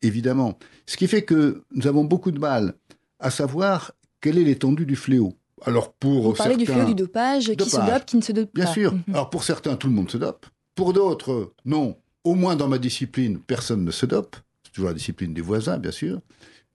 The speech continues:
Speaker 1: Et dans mon club, personne ne se dope. C'est le club du voisin qui se dope. Comment dire, c'est extraordinairement complexe. D'autre part, le dopage n'est pas le même en fonction des disciplines, en fonction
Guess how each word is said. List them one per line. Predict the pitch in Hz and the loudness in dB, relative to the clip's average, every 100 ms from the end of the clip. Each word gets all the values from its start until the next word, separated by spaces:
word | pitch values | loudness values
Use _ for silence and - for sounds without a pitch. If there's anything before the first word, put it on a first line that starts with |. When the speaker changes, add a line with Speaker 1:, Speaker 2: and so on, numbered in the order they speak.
| _ - | _ -4
Speaker 1:
Et | 143 | 0
dans | 143 | 0
mon | 117 110 | 0 -2
club, | 156 127 98 | -2 -2 0
personne | 127 - 113 | -2 0 -2
ne | |
se | 92 95 | -4 -4
dope. | 160 185 - _ _ _ | -2 -2 -4 _ _ _
C'est | - 113 | -4 -2
le | 95 | -2
club | - 156 | 0 0
du | 110 | 0
voisin | 90 90 123 | 0 0 0
qui | 147 85 | -2 -6
se | - | -8
dope. | - - _ - - | -14 -18 _ -20 -16
Comment | - 165 | -4 0
dire, | 208 - | 0 0
c'est | - 196 | -4 -2
extraordinairement | 185 - - 175 151 151 175 - _ | -2 -4 -4 -2 0 0 -2 -6 _
complexe. | - 165 156 175 - - - _ _ _ | -2 -2 0 0 -2 -10 -16 _ _ _
D'autre | 139 147 | -2 -2
part, | 147 202 175 - _ | 0 0 -2 -6 _
le | 147 147 | 0 2
dopage | 139 135 139 113 | 2 2 0 2
n'est | 110 | 0
pas | 113 | 0
le | 110 | 0
même | 110 135 190 220 - _ _ _ _ | 2 2 0 -4 -8 _ _ _ _
en | 269 | -4
fonction | - 147 135 - 151 139 110 - _ _ | -2 -2 -2 -2 0 2 0 -6 _ _
des | 101 131 | -2 0
disciplines, | 120 - 110 - 165 214 - _ _ | 0 -4 -4 -2 -2 -2 -6 _ _
en | 147 | -4
fonction | 139 143 123 - - 131 113 92 | -2 0 -2 -2 0 2 0 -2